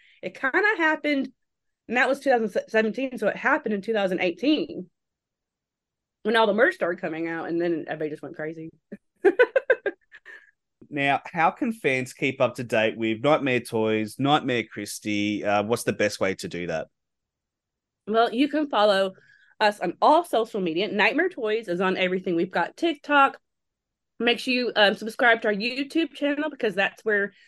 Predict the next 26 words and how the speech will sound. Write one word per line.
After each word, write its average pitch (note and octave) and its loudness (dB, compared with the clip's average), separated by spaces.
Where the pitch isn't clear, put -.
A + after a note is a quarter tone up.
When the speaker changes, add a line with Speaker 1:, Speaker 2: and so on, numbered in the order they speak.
Speaker 1:
you'll A3+ 6
see A3+ -4
my G3 2
live F#3 2
show A#3+ -2
every A3 -2
Wednesday A3 -2
at F#3+ -6
two A#3+ -4
o'clock A3 -6
Pacific. G3+ -2
Um, G#3 2
we G3 0
air F#3 4
our F3 -2
podcast G#3 -2
on F#3+ 2
there. F#3 2
We F3+ -4
have E3+ -4
our D3+ -2
Deadly D3+ -2
Destination E3 -2
show G#3 0
we G3 -2
air E3 -6